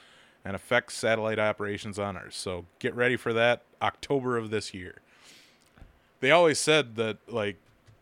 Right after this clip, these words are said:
once every century that there's a giant solar flare that could knock out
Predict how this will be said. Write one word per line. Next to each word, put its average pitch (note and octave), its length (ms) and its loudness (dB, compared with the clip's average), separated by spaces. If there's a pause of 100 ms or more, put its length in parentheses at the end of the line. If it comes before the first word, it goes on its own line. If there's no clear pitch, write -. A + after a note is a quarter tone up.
(340)
once B2+ 360 -4
every B2 440 0
century C3+ 720 -4 (600)
that G2+ 200 -2 (140)
there's G#2 240 -4
a G2 100 -4
giant G#2+ 560 -4
solar A2 380 -2
flare A2 460 -2
that G2+ 180 -6 (300)
could G2 180 -6 (340)
knock G#2+ 400 -4
out G#2+ 340 -4